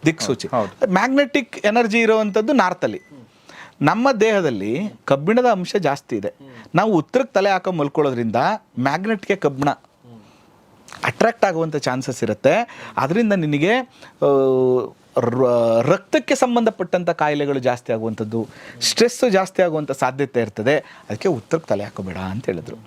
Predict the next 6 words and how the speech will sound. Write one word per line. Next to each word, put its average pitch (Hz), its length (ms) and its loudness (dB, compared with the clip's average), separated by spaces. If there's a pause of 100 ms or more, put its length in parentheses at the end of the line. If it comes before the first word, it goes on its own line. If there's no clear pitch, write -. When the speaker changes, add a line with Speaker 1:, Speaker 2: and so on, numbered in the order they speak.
(540)
Speaker 1:
ಎರಡನೇದು, 226 760 4
ಮಲಗಿ 226 600 2
ಎದ್ದೊಳುವಂಥ 165 720 2
ಸಂದರ್ಭದಲ್ಲಿ 113 1000 -2 (460)
ಬಲಕ್ಕೆ 285 400 2
ಎದ್ದೊಳ್ಬೇಕು, 208 560 2